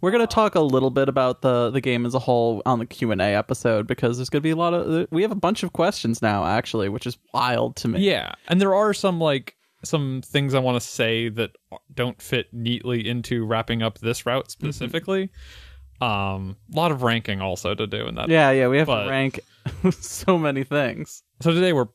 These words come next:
Speaker 2: primarily trying to just wrap up Kohaku, but I'm sure that we will talk about other routes as well.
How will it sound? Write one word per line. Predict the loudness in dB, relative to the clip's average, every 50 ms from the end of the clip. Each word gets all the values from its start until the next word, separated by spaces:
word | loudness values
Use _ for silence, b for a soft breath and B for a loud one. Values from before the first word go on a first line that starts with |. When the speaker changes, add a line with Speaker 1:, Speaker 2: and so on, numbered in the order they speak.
| _ _ -16
Speaker 2:
primarily | -8 -2 2 2 2 2 0 -2 -2 -2 0 2 2 2 4 2 2 2 0
trying | 0 0 0 0 0 0 0 -2 -4 -4 -4
to | -2 0 0 0 0
just | -2 -4 -2 -2 -2 -2 0 0
wrap | 0 0 2
up | 0 0 0 -2 -8 -8
Kohaku, | -2 0 2 2 2 0 0 0 0 -2 0 0
but | -2 0 0
I'm | 0 0 -2 -6 -8
sure | -8 -6 -2 0 2 2 2 2
that | 2 0 0
we | 0 0
will | 0
talk | 0 0 0 0 0
about | 0 0 0
other | 0 0 -2 -2
routes | -4 -6 -6 -8 -8 -12
as | -14 -14
well. | -16 -20 -18 -20 -20 -12